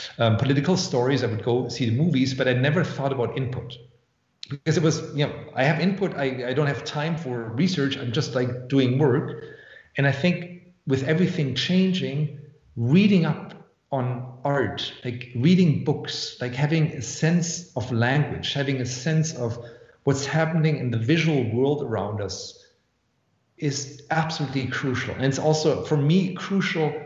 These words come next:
not to do it with, like, "Oh, I have to get the latest color combinations for my next piece," but to just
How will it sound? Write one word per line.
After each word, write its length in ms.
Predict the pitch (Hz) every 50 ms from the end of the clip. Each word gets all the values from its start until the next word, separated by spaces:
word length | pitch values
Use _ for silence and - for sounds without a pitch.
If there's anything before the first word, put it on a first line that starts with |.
| - - - - -
not 240 | 131 156 180 180 -
to 80 | -
do 160 | 151 139 147 143
it 200 | 135 - 120 120
with, 220 | 135 131 123 127
like, 160 | 127 110 110 104
"Oh, 140 | 123 147
I 80 | 117 110
have 220 | 110 117 123 -
to 80 | - -
get 160 | - 123 -
the 80 | - 110
latest 380 | 110 120 127 120 - - -
color 200 | - - 185 190
combinations 640 | 180 - 147 123 117 113 117 117 113 - - 120 110
for 140 | - - 120
my 100 | 107 107
next 320 | 101 107 101 - - -
piece," 640 | - - 233 185 - 180 - - - - - - - _ _ _ _ _ _ _ _ _ -
but 160 | 147 143 -
to 120 | - -
just 720 | 135 120 - 180 180 - - - - - - - - - -